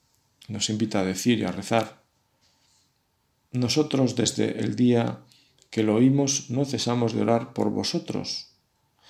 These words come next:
y de pedir que seáis llenos del conocimiento de su voluntad en toda sabiduría e inteligencia espiritual, para que andéis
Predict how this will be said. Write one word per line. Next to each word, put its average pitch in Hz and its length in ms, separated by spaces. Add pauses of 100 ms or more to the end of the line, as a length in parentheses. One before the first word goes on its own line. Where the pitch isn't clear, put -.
(220)
y 120 100
de 113 120
pedir 127 540 (300)
que 113 120
seáis 127 360
llenos 127 500
del 104 180
conocimiento 135 960
de 107 220
su 104 240
voluntad 101 560 (720)
en 107 180
toda 139 260
sabiduría 127 720 (540)
e 117 100
inteligencia 107 640
espiritual, 95 720 (760)
para 95 280
que 95 140
andéis 104 600